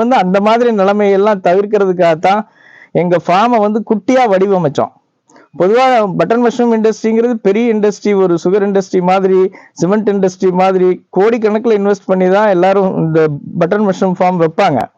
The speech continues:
நாங்க வந்து இந்த நார்த் இந்திய தொழிலாளர்கள் எல்லாம் வைக்காம, நம்ம ஃபேமிலி அளவுக்கு வேலை செய்யணும், ஃபேமிலி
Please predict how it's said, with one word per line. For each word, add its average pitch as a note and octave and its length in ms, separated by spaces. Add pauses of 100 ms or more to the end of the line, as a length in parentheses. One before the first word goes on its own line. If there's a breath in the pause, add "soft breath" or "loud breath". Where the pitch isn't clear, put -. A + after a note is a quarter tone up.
(420 loud breath)
நாங்க G#3 380
வந்து A#3+ 380
இந்த G3 220 (480)
நார்த் A3 400
இந்திய A#3+ 280
தொழிலாளர்கள் G3+ 600
எல்லாம் G3+ 240
வைக்காம, F#3 680 (340 soft breath)
நம்ம D#3 380 (120)
ஃபேமிலி C4+ 440
அளவுக்கு B3+ 520
வேலை A#3 280 (100)
செய்யணும், A3 480 (320)
ஃபேமிலி A#3+ 360